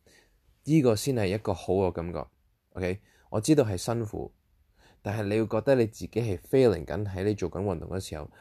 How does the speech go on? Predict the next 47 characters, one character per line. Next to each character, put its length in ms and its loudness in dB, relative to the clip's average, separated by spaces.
你 140 -2
先 160 -2
係 240 -4
進 220 -2
步 140 -4
緊 160 -10
嘅。 180 -6
OK， 260 -4
所 180 6
以 80 8
係 60 0
咪 140 -2
辛 200 -2
苦 200 0
呢？ 120 0
OK， 360 -2
當 220 0
然 100 0
唔 100 -6
係 120 -8
個 140 -4
個 80 0
媽 180 -4
媽 160 -2
都 220 4
可 180 2
以 40 0
做 140 -4
得 60 -2
到 220 -2
啦， 100 2
but 220 -4
即 120 4
係 60 8
我 60 2
想 140 -2
同 120 -4
你 80 -2
講 160 -2
返， 160 -2
你 120 0
想 200 -4
進 160 -2
步 80 -2
得 80 0
快 240 -2
啲， 220 -4